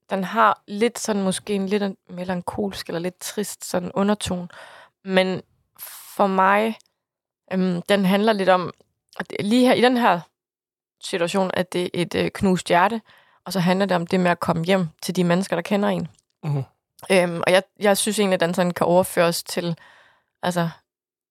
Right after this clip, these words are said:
Speaker 1: øh, alle mulige af livets store problemer og udfordringer. Og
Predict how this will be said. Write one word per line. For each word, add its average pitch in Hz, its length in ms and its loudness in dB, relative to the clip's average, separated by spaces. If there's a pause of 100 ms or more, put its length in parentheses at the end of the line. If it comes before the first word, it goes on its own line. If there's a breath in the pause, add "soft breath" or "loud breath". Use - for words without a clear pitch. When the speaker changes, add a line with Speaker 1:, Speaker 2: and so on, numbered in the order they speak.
(120)
Speaker 1:
øh, - 60 -10 (160)
alle 214 220 4
mulige 196 400 2
af 170 140 2
livets 185 240 -2
store 185 400 0 (120)
problemer 185 400 2
og 170 60 6
udfordringer. 170 640 2 (720 loud breath)
Og 185 280 4